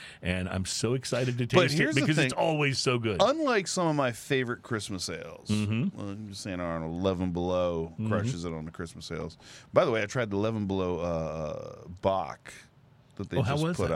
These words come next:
Speaker 2: out. It's fantastic.
Speaker 1: Awesome.
Speaker 2: And they, they're crushing it right now, and those guys are killing it. Um, but, uh, uh, unlike all those other, uh, Christmas ales, uh, s-, Anchor's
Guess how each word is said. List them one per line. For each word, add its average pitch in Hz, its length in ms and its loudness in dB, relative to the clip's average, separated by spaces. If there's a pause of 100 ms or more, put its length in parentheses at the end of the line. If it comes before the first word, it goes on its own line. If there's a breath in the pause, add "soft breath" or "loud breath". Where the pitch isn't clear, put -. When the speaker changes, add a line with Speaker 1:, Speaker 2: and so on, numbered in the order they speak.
Speaker 2:
out. 78 40 -6
It's 82 100 -10
fantastic. 82 600 -8 (100)
Speaker 1:
Awesome. 123 320 -4 (120)
Speaker 2:
And 117 140 2
they, 120 160 2
they're 120 180 2
crushing 104 400 -2
it 80 100 -4
right 85 200 -2
now, 85 200 -4
and 85 140 -4
those 95 120 -4
guys 87 220 -2
are 80 40 -10
killing 90 320 -4
it. 80 100 -8 (380 loud breath)
Um, 135 340 4 (880)
but, 156 180 4
uh, 165 40 0 (220)
uh, 135 200 4
unlike 196 580 2
all 143 200 4
those 123 320 2
other, 143 380 0
uh, 107 420 4 (180)
Christmas 185 420 0
ales, 82 520 -4 (760 soft breath)
uh, 120 320 4 (540)
s-, - 140 -4 (180)
Anchor's 127 680 0